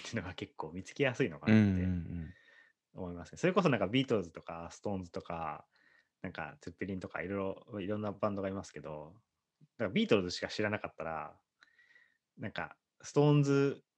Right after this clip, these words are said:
Speaker 2: あー。
Speaker 1: を探すところから始まるじゃないですか。<laughs> だけど、今はストーンズが聴けて、ビートルズが聴けて、なんかいろんなアーティストが聴けて、じゃあ自分はやっぱビートルズ好きだなとか、やっぱ自分はストーンズ好きだなとかっ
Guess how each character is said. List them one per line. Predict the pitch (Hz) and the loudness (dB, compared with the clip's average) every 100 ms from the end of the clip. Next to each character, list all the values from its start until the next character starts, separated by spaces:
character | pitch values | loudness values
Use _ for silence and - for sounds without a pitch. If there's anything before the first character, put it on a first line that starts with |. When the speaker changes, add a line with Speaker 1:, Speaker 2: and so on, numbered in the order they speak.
| _ _ 90 | _ _ -2
Speaker 2:
あ | 85 85 80 76 - - - | 0 2 0 -2 -6 -8 -2
ー。 | |
Speaker 1:
を | 147 | -2
探 | - 139 196 | 0 2 4
す | |
と | - | 4
こ | 175 | 2
ろ | 160 | 2
か | |
ら | 82 | -2
始 | 90 | -8
ま | 82 | -12
る | |
じ | 78 | -14
ゃ | |
な | |
い | - | -14
で | - | -8
す | - - 113 - | -4 -4 -6 -8
か。 | 123 - | -10 -14
<laughs> | - - - - - _ _ | -20 -20 -20 -20 -20 _ _
だ | - | -10
け | - 82 | -8 -8
ど、 | 80 80 - _ _ _ _ _ _ | -8 -12 -16 _ _ _ _ _ _
今 | 165 110 | -6 -6
は | 78 | -6
ス | - | -4
ト | 113 | -4
ー | |
ン | 110 | -2
ズ | 110 | -4
が | 104 | -6
聴 | - | -6
け | 147 | -8
て、 | - 87 | -6 -4
ビ | 101 | -4
ー | |
ト | - | -4
ル | 78 | -8
ズ | 78 | -10
が | 78 | -16
聴 | |
け | - 85 | -16 -16
て、 | - 76 78 _ - | -14 -14 -16 _ -16
な | 98 | -10
ん | |
か | 87 | -8
い | |
ろ | 92 | -6
ん | 98 | -4
な | 98 95 | -4 -4
ア | |
ー | |
テ | 92 | -6
ィ | - | -12
ス | |
ト | - | -18
が | |
聴 | - | -20
け | - | -20
て、 | - 73 | -18 -10
じ | 113 | -6
ゃ | |
あ | |
自 | 98 92 | -6 -4
分 | 104 | -2
は | 117 | 0
や | 113 | 0
っ | 110 | 0
ぱ | 78 | -2
ビ | 90 | -10
ー | |
ト | 85 | -10
ル | 73 | -12
ズ | - | -12
好 | |
き | - | -16
だ | 73 | -18
な | 71 76 | -20 -20
と | - | -20
か、 | |
や | _ _ | _ _
っ | |
ぱ | - | -18
自 | 80 87 | -14 -10
分 | 104 | -8
は | 104 107 - _ _ _ _ _ | -8 -10 -16 _ _ _ _ _
ス | - | -10
ト | 90 | -8
ー | |
ン | 87 | -8
ズ | - | -10
好 | |
き | - | -12
だ | 76 | -12
な | 71 69 | -14 -18
と | - | -18
か | |
っ | - | -20